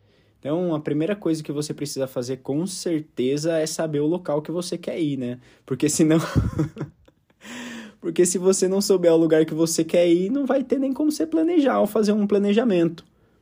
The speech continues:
Você vai acabar procurando em sites de viagem aí e vai comprar o pacote que eles estão te oferecendo.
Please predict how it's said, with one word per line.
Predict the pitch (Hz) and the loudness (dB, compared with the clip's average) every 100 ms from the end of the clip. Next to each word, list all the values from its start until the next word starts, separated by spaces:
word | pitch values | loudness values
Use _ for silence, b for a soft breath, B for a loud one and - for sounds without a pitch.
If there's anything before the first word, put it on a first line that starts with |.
| _ | _
Você | 117 123 | -6 -2
vai | 127 131 | 0 0
acabar | 139 139 127 135 156 151 131 | 0 0 2 2 2 2 0
procurando | - 135 - 131 131 | -2 -4 0 0 0
em | 131 | -2
sites | - 123 127 127 120 | 0 -2 -2 -6 -4
de | 123 | 0
viagem | 123 117 127 131 123 117 | 2 2 2 0 0 -2
aí | 113 117 135 | 0 0 0
e | 165 | 0
vai | 165 165 | 0 0
comprar | 170 160 135 143 160 | -2 -2 -2 0 0
o | |
pacote | 165 156 - 135 147 156 | 0 -4 0 0 0 -4
que | 165 | -4
eles | 160 | -4
estão | - 151 | -2 -2
te | 156 | -2
oferecendo. | 156 160 180 - 131 120 | 0 0 0 0 0 0